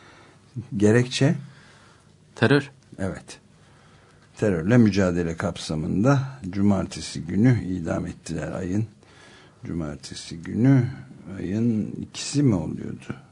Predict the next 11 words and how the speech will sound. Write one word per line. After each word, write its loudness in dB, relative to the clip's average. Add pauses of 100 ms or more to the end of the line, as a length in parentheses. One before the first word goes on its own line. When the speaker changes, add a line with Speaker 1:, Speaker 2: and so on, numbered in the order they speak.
(1160)
Speaker 2:
Evet. 0 (760)
Speaker 1:
Evet. -6 (440)
Yeni 6
yıla 4
öyle 6
girdi. -6
Kesik -2
kellelerin 0
yerlerde 0
yuvarlandığı 0
bir -2